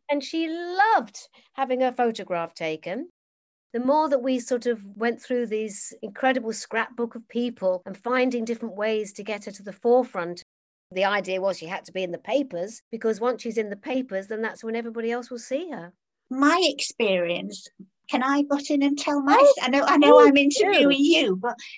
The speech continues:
Speaker 2: it
Speaker 1: Go
Speaker 2: was
Speaker 1: on.
Speaker 2: <laughs> October the sixth, England versus Greece, I think. And Kirsty was the mascot. She walked out onto the pitch with David Beckham. And it was the year my daughter had died.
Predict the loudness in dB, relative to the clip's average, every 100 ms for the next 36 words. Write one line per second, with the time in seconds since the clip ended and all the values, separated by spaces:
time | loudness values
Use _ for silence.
0 | -18 -6 -6 0 4 6 6 6 6 2
1 | -10 _ _ 2 4 2 -2 -8 -10 0
2 | -2 0 0 2 0 -4 -6 0 0 0
3 | -8 -20 -20 -20 _ _ 4 4 4 2
4 | 2 0 2 2 -2 -10 -10 -8 -6 -6
5 | -8 -16 -18 _ -12 -6 -4 -6 -10 -20
6 | _ -6 -6 -8 -2 2 4 2 -4 -2
7 | -2 -4 -2 -2 -4 -8 -6 -4 -6 -8
8 | -20 _ -16 -14 -4 -4 -2 -6 -8 -6
9 | -8 -8 -10 -12 -8 -8 -10 -12 -10 -6
10 | -6 -6 -12 -6 -6 -6 -4 -4 -4 _
11 | _ -2 -2 -2 -8 -10 -8 -2 0 0
12 | -4 -8 -6 -2 -2 -4 -8 -8 -8 -8
13 | -8 -10 -14 -16